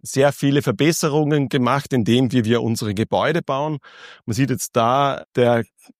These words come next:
also das ist die Betriebsenergie, wie viel Energie ein Gebäude braucht, äh, um betrieben zu werden.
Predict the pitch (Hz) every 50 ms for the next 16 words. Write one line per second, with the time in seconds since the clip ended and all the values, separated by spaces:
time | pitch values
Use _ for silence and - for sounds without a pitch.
0 | _ _ _ _ _ - - 123 113 117 135 120 127 117 - 127 104 - - -
1 | 139 175 185 - - 170 160 147 160 151 117 147 160 170 147 127 139 143 - 151
2 | 135 117 117 120 123 113 101 131 151 160 143 123 120 131 113 - 107 110 120 131
3 | 131 107 - 98 104 104 117 127 123 - - - - - - 117 113 117 117 -
4 | 123 120 104 131 104 - - 127 131 117 113 104 - 107 95 101 95 92 90 95
5 | 92 101